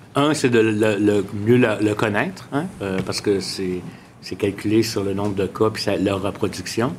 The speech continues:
Deux, c'est effectivement de contrôler, euh, la, la, la, la situation comme telle, puis, euh, nous permettre aussi de,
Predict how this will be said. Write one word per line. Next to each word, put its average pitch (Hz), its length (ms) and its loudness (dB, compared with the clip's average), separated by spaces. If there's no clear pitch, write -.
Deux, 143 180 6
c'est 147 140 0
effectivement 120 500 0
de 117 100 2
contrôler, 117 760 4
euh, 92 260 0
la, 95 220 0
la, 95 300 -2
la, 92 380 -8
la 92 60 -10
situation 104 760 -4
comme 87 220 -10
telle, 160 360 0
puis, 151 400 4
euh, 107 140 4
nous 113 140 0
permettre 120 380 2
aussi - 220 -4
de, 110 140 2